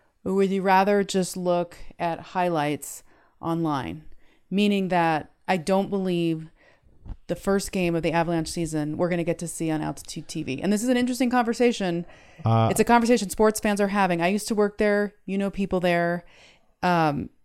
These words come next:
Speaker 1: it is not a good situation right now.
Speaker 2: It, it's, it's a terrible situation. I wanna see it just like every other fan. I'm a, I'm a huge fan of the Avs.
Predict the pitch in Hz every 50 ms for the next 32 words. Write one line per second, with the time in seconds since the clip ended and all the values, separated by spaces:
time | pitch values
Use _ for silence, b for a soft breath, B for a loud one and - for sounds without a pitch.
0 | _ _ 208 220 214 196 170 147 185 196 190 190 190 185 - - 196 170 180 -
1 | - 165 - 170 160 156 - - - 92 80 - - 69 71 170 - - - -
2 | 117 120 - - 113 120 127 113 - - - - - - - - - 107 113 -
3 | - - 95 - - 127 123 123 117 92 98 90 - - 104 92 - - 95 90
4 | 90 87 85 82 - - 76 78 78 76 - - 95 98 104 110 98 95 - -
5 | - 110 107 107 110 - - 101 - - 98 95 - 101 95 92 98 98 98 92
6 | 104 95 - - 98 98 95 98 101 92 87 87 87 85 80 67 80 85 82 78
7 | - 104 101 92 - - - 98 92 92 92 90 87 87 87 87 90 92 92 95
8 | 92 - -